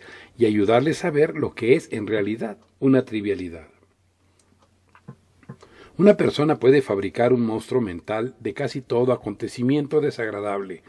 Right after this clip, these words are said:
prosiguió mi psicólogo amigo. "Fracaso en un empleo, un romance fallido, una mala inversión, desencanto en la conducta del hijo adolescente, son monstruos comunes que yo debo ayudar a destruir.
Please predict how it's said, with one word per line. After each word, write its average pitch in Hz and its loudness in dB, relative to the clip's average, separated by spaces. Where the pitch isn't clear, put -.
prosiguió 104 2
mi 117 -2
psicólogo 104 -4
amigo. 92 -10
"Fracaso 110 4
en 104 -2
un 110 -4
empleo, 135 -2
un 107 -10
romance 98 -4
fallido, 139 -4
una 117 2
mala 113 2
inversión, 123 -2
desencanto 117 -2
en 110 -4
la 101 -4
conducta 98 -6
del 92 -6
hijo 104 -8
adolescente, 135 -6
son 151 10
monstruos 139 4
comunes 147 -4
que 101 -4
yo 110 -2
debo 120 -2
ayudar 92 -8
a 98 -8
destruir. 87 -8